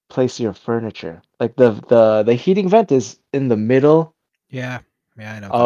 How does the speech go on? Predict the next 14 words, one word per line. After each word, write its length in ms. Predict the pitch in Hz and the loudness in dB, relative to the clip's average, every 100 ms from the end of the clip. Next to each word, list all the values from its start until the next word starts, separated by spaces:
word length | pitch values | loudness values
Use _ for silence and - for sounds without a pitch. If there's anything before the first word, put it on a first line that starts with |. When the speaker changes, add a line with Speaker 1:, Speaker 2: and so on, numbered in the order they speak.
| 110 | 2
Speaker 2:
that's 20 | |
Speaker 1:
the 100 | 113 | 2
Speaker 2:
like, 100 | 101 | 0
yeah. 60 | 98 | 0
Speaker 1:
room. 380 | 101 120 160 180 | -2 -2 -4 -10
So, 280 | - - 104 | -14 -6 -4
like, 380 | 85 82 78 - _ _ _ _ | -4 -6 -10 -20 _ _ _ _
there's 160 | 117 120 | -8 -4
only 180 | 110 | -4
so 260 | 101 - 113 | -4 -4 -4
many 220 | 110 101 | -4 -8
things 320 | 95 101 107 | -8 -10 -8
I 80 | 101 | -10
can, 280 | 90 85 87 | -12 -14 -16